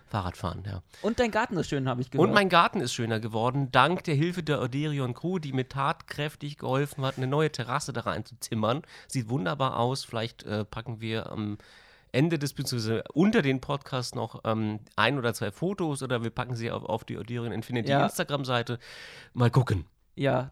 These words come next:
Speaker 2: du bist, äh, motiviert worden durch ein, äh
Speaker 1: Ich bin motiviert worden durch einen, ähm,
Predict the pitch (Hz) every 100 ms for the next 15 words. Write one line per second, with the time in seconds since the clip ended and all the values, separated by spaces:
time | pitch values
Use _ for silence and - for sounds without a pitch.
0 | _ - 139 147 139 - 120 135 143 147
1 | 147 151 139 135 123 131 131 - 120 127
2 | - 110 120 - 151 151 247 240 220 208
3 | 208 269 208 202 190 185 - 160 165 165
4 | - - 147 147 147 143